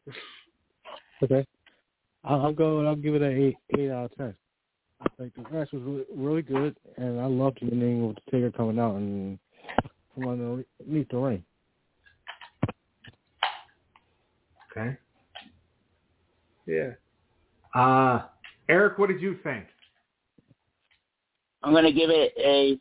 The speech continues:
Speaker 4: seven out of ten. I mean, I wasn't a big fan of the ending, but that's just me. I, I'll be different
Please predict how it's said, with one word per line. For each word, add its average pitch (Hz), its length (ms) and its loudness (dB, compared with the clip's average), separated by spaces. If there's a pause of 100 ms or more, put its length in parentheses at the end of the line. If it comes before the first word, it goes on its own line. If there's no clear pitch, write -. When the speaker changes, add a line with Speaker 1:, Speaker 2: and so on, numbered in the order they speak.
(180)
Speaker 4:
seven 156 220 2
out 143 200 4
of - 60 -18
ten. 147 360 0 (520)
I 143 80 -4
mean, 143 220 4 (520)
I 139 100 2
wasn't 156 340 4
a 131 100 2
big 139 200 0
fan 143 300 4
of 131 60 0
the - 140 2
ending, 143 380 4
but 120 160 -2 (240)
that's 120 180 -6
just 120 180 0
me. 117 280 2 (640)
I, 113 260 2 (120)
I'll 107 340 2
be 107 180 -8
different 117 380 0